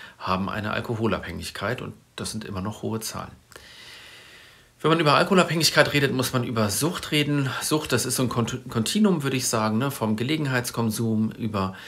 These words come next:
den regelmäßigen Konsum, über einen Alkoholmissbrauch und dann in eine Abhängigkeit hinein. Abhängigkeit meint hier, ich habe eben den Alkohol, ich, ähm, habe so einen inneren Drang oder Zwang, das zu konsumieren. Ich kann es überhaupt nicht stoppen, wann ich anfange, wie lange das dauert und wann ich aufhöre.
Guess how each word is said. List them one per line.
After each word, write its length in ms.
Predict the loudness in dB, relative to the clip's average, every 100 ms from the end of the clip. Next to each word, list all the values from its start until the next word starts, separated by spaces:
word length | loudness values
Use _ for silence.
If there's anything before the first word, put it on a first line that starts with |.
| -18 -10 -6
den 80 |
regelmäßigen 560 | -2 0 2 0 0 -2
Konsum, 300 | -4 -2 -2
über 140 | -2 -2
einen 140 | -2
Alkoholmissbrauch 840 | -4 -6 -4 -2 0 -2 0 -2
und 120 | 0 -4
dann 180 | -6
in 220 | -6 -8 -6
eine 240 | -6 -2
Abhängigkeit 600 | -2 0 -4 -4 -4 -4
hinein. 400 | -2 0 0 -4 -10 -18 -18 -20 -20 -8
Abhängigkeit 680 | -6 -2 0 0 0 -2 -2
meint 200 | -4 -4
hier, 320 | -2 0 0 -4 -16 -18 -16 -6
ich 100 | -2
habe 140 | -2
eben 320 | -2 -4 -6 -6
den 140 | -2
Alkohol, 440 | 0 0 2 2 2
ich, 360 | 0 -4 -6 -6
ähm, 320 | -6 -6 -8 -12 _ _ _ _ -12
habe 220 | -10 -4
so 100 | 0
einen 80 | 0
inneren 380 | 2 2 0 0
Drang 260 | 2 2
oder 180 | 2 0
Zwang, 300 | 0 0 2
das 160 | 0 -4
zu 120 | -2
konsumieren. 540 | 0 2 2 2 2
Ich 100 | 0
kann 160 | -2 -4
es 80 | -2
überhaupt 260 | -2 -2
nicht 140 | -4 -2
stoppen, 320 | -2 -2 0
wann 140 | 2
ich 180 | 0 -2
anfange, 480 | -4 -2 -2 -2 -2 -8 -16 -6
wie 100 | 0
lange 200 | 2 2
das 180 | 2 2
dauert 220 | 0 0
und 120 | -2
wann 140 | -2 -2
ich 160 | -4
aufhöre. 600 | -2 -2 0 0 2 0